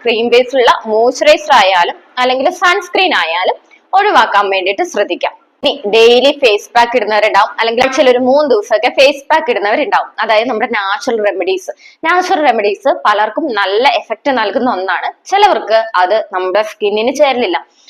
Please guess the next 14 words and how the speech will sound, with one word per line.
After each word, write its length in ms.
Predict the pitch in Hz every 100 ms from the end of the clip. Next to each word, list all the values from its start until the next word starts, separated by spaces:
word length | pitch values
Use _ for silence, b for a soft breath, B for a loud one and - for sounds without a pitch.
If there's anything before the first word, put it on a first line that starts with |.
| b -
എല്ലാവർക്കും 600 | 269 320 285 262 262 254
നാച്ചുറൽ 480 | 220 269 311 285
അല്ലേ 260 | 214 220 208 -
ചേരും 460 | - 226 233 294 285
എന്നോർത്ത് 480 | 220 202 180 - - B B -
എല്ലാ 640 | 226 240 262 294 381 - - -
വസ്തുക്കളും 720 | 226 240 240 294 - 220 285
നമ്മൾ 200 | 240 202
സ്കിന്നിൽ 440 | 277 - 220 226 196
ഇടാൻ 180 | 190 277
പാടില്ല. 460 | 254 214 175 151 _ _ _ _ _ _ _ _ _
ഓയിലി 420 | 294 359 403 392
സ്കിൻ 260 | 403 226 208
ഉള്ളവര് 340 | 185 175 180